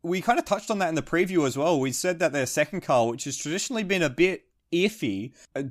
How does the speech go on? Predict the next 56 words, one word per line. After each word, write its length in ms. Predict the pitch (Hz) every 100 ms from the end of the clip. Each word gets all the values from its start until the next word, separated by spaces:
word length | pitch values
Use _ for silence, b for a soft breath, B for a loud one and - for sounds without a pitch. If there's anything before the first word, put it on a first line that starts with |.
| - 117
had 160 | 151
all 160 | 156 190
of 60 | 165
a 20 |
sudden 240 | 185 156
taken 240 | 170 147 135
a 20 |
massive 340 | 135 147 147
step 240 | - 139 -
up 280 | 147 -
with 260 | 131 127 117
Brundle 400 | 135 135 139 131
and 320 | 123 117 113
Van 160 | 120 127
Uitert 560 | 131 143 131 104 - - b b -
i-, 140 | 127
behind 360 | 117 135 127 120
the 60 |
wheel, 320 | 117 139 120
and 240 | 113 123 127
that 100 | 196
was 140 | 220
the 80 | 208
car 160 | 190 160
that 80 |
ended 180 | 143 143
up 120 | 131
taking 320 | - 147 135 131
the 60 |
win. 280 | 123 156 139 B B
The 80 | -
sister 320 | - 220 -
car 260 | - 220 185
was 140 | 156
also 360 | 147 175 - 180
in 100 | 156
the 80 | 127
mix, 360 | 131 120 - -
uh, 200 | 131 123
the 120 | 127
Hanson 380 | 143 143 - 139
Albuquerque 440 | 139 151 147 127
car, 220 | 117 120
but 20 | 117
they 80 |
had 100 | 160
a 40 | 139
late 420 | 120 127 135 -
puncture, 640 | - 135 135 - 120 107 B B -
which 180 | 117
kind 220 | - 135 123
of 160 | 117
put 240 | - 131 -
pay 240 | 135 131
to 140 | -
their 420 | 107 120 131 127